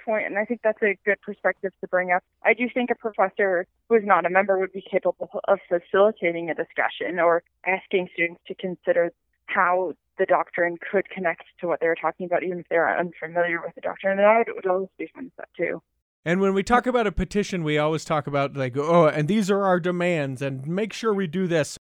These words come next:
Speaker 2: So what's the point? You've wr-, you've written a, a petition. What are you hoping to see on the other end?
Speaker 1: We just want a dialogue. That's why we kept it kind of vague. We wanted to have the B Y U community get together and talk about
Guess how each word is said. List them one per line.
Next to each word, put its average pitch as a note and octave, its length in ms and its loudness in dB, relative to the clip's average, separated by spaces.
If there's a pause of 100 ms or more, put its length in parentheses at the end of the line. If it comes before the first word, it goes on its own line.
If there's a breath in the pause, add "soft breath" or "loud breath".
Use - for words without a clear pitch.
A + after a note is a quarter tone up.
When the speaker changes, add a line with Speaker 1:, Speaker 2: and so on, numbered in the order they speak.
Speaker 2:
So - 140 -2
what's C4+ 240 2
the G3+ 80 2
point? D3 320 -4
You've F3 180 0
wr-, G3+ 80 4
you've F3+ 260 -2
written A3 260 4
a, F#3+ 180 0
a E3 160 0
petition. E3 560 -6
What G3+ 120 0
are A3+ 60 -2
you F#3 140 -2
hoping E3+ 320 0
to C#3+ 80 -6
see D#3+ 200 -4
on C3+ 120 -2
the C3 120 -4
other B2 200 -4
end? A2+ 200 -10 (340)
Speaker 1:
We D4 140 0
just C#5 220 -2
want C#5 160 2
a - 20 2
dialogue. F#3+ 540 4
That's A3+ 160 -10
why D4 80 -18
we - 200 -14
kept - 180 -10
it - 140 -6
kind A3 180 4
of F#3 100 -8
vague. F3+ 280 4
We A3+ 120 -4
wanted G#3+ 340 0 (140)
to G3+ 240 2
have F#3+ 260 4 (280)
the G#3+ 60 -6
B A3 140 0
Y G#3 100 -2
U G3+ 220 -8 (140)
community F#3+ 500 0
get F3+ 160 2
together F3+ 320 0
and F#3+ 260 -6
talk F3+ 240 -6
about E3+ 340 0